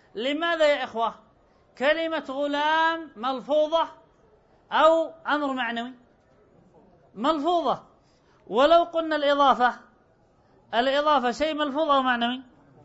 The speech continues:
آه، شيء معنوي. عندنا قاعدة في لغة العرب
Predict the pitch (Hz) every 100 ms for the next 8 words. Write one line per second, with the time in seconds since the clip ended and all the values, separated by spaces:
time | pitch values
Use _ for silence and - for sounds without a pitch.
0 | - _ _ _ _ _ _ _ - 202
1 | 196 285 311 277 226 196 147 - _ _
2 | _ _ _ - 190 311 349 311 269 240
3 | 277 285 240 226 190 156 - 269 269 240
4 | 240 202 202 160